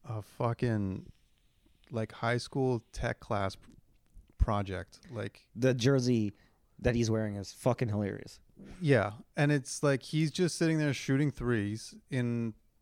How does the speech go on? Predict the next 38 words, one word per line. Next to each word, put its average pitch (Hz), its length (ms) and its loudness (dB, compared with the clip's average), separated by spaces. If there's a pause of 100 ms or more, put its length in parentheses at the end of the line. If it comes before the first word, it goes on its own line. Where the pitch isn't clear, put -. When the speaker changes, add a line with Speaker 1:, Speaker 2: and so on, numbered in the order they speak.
(360)
Speaker 1:
again, 127 320 2
a 92 80 0
high 107 240 -2
school 127 280 -4
gym, 104 400 -4 (220)
and 113 200 -2
Matt 120 220 0
Devlin 135 320 2
is 123 140 -2
sitting 127 280 -2
at 113 80 0
a 98 40 -2
card 123 360 -2
table, 104 480 -6 (280)
folded 127 440 -2
out, 104 300 0 (200)
with 123 180 -4
a 110 120 -2
microphone, 104 760 -2 (840)
and 113 600 0 (1800)
not 233 160 6
sure 233 160 8
who 208 100 8
wrote 160 240 6
it, 98 140 2
but 120 100 4
it 120 60 4
wasn't 147 440 2
anyone 131 520 0
working 117 320 0
in 104 80 -2
advertising 101 580 -4
or 101 140 -4
marketing. 92 400 -6
Like, 101 180 -6
it's 117 120 -4
Speaker 2:
That's - 80 -6
Speaker 1:
just, - 400 -2